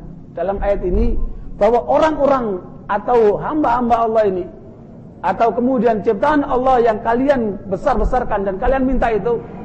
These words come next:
baik mereka itu dari kalangan malaikat, dari kalangan para nabi, dari orang-orang soleh, mereka ini membutuhkan Allah.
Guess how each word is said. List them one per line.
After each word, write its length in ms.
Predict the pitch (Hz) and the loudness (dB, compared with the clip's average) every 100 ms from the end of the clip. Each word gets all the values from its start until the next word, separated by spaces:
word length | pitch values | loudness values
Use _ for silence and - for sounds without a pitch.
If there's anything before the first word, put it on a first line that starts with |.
| - | -2
baik 180 | 202 226 240 | 0 2 2
mereka 320 | 240 208 208 | 0 0 -2
itu 80 | 208 | 0
dari 180 | 202 208 | 0 0
kalangan 300 | 202 208 202 | -2 -2 -2
malaikat, 500 | 214 240 240 226 202 | -2 -4 -2 -4 -2
dari 120 | 202 214 | -2 -2
kalangan 240 | 208 214 | -4 -4
para 140 | 214 214 | -2 -2
nabi, 320 | 220 208 233 | -2 -2 -2
dari 160 | 185 247 | -2 -2
orang-orang 360 | 240 247 240 - | 0 0 0 2
soleh, 360 | 320 320 311 - - - - - - - | 2 2 0 0 -2 0 0 0 -6 -10
mereka 380 | 226 302 294 330 | -4 -4 -2 0
ini 120 | 403 392 | 0 2
membutuhkan 560 | 311 302 330 320 302 | 2 2 0 0 0
Allah. 480 | 339 302 185 190 | 0 0 2 2